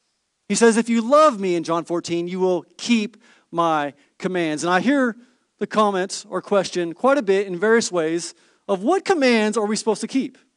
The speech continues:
right? And there's a good heart posture behind that most of the time. Because you wanna live in a way that pleases God. But sometimes it's like,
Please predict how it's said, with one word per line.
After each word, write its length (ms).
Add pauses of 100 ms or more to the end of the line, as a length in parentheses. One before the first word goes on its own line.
(320)
right? 260 (1120)
And 140
there's 140
a 80
good 140
heart 220
posture 300
behind 320
that 80
most 240
of 60
the 60
time. 200 (720)
Because 180
you 80
wanna 220
live 640
in 120
a 40
way 140
that 160
pleases 340
God. 240
But 120
sometimes 380
it's 60
like, 280